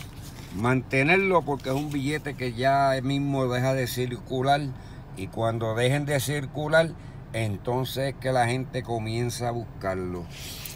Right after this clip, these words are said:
Entonces, miren este con estrella de cinco que encontré en un cambio de el banco,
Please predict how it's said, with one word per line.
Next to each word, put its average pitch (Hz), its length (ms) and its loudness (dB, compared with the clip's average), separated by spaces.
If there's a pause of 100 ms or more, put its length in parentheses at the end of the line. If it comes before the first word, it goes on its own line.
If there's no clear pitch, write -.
(180)
Entonces, 151 600 2
miren 151 400 2
este 156 580 4 (160)
con 143 240 2
estrella 147 920 2 (1700)
de 110 180 0
cinco 160 880 0 (720)
que 107 200 -2
encontré 104 680 0
en 127 100 2
un 127 140 0
cambio 127 640 2
de 110 1120 0
el 107 160 -4
banco, 127 600 0